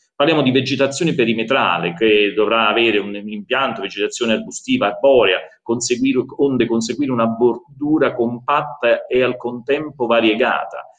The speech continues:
per ottenere un effetto di naturalità, evitando allineamenti geometrici banalizzanti.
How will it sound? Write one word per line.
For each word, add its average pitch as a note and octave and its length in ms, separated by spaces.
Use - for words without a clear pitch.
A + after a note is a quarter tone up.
per B2+ 120
ottenere C3 360
un C3+ 100
effetto C3 420
di A#2+ 120
naturalità, B2+ 840
evitando A#2+ 540
allineamenti A#2+ 640
geometrici C3 800
banalizzanti. A2 1080